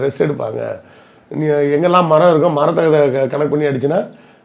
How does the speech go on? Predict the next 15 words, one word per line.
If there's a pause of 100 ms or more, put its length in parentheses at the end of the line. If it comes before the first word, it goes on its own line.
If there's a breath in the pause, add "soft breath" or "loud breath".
ஒவ்வொரு
மரத்தடியிலையும்
ஒரு
பத்து
பேர்,
இருபது
பேர்
காலியாவான். (600 soft breath)
இந்த
மாதிரிலாம்
செய்திகள்லாம்
அனுப்புறது,
இந்த
மாதிரி, (380)
அதாவது